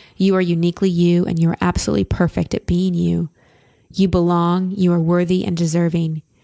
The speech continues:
You are not what you have been labeled as. People were mean to you because they didn't know any better. People leaving or not being there for you had nothing to do with you. It is not weak to ask for help.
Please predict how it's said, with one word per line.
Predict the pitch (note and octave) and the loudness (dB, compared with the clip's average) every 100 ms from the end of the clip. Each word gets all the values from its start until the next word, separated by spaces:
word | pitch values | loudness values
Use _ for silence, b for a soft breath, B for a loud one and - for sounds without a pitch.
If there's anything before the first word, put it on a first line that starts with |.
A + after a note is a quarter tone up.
| b b | b b
You | - F3 | -2 0
are | |
not | E3+ E3+ - | 2 0 -2
what | - F3+ | -4 0
you | E3 | 0
have | E3 | 0
been | E3+ | -2
labeled | E3+ E3+ F3 E3+ | 0 0 -2 -2
as. | F3+ F3 F3 - - b b b b b b b | -2 -2 -6 -10 -16 b b b b b b b
People | - G#3+ A3 | -2 0 2
were | G3+ | 2
mean | F3+ F#3 | 2 0
to | F3 - | -2 0
you | E3 | 0
because | D#3 D#3+ E3 | 0 -2 -2
they | F3+ | -2
didn't | E3+ F3+ | -2 -2
know | E3+ G#3+ | 0 0
any | A#3+ | -2
better. | F3 F3 D3 D#3 _ _ _ _ | -2 -2 -4 -6 _ _ _ _
People | - F#3+ G3 | -4 -2 -2
leaving | F3+ F3+ F3+ G3 | 0 0 0 0
or | F3 | 0
not | E3+ - | -2 -2
being | F3 F3 | -2 0
there | E3 F#3 | -2 -4
for | - | -2
you | E3+ D#3+ D#3+ | -2 0 -2
had | - E3+ | -6 -6
nothing | F3 D#3+ F3 | -4 -4 -4
to | D#3 | -4
do | D3 D#3 | -2 -4
with | D3+ - | -4 -4
you. | D#3 D#3 - _ _ _ _ _ _ _ _ - | -4 -4 -10 _ _ _ _ _ _ _ _ -6
It | D#3+ | -6
is | D#3 | -4
not | E3 - | -8 -4
weak | F3 - | -4 -4
to | - | -6
ask | E3 - - | -6 -6 -6
for | F3 | -6
help. | C#3+ D3 - | -4 -6 -8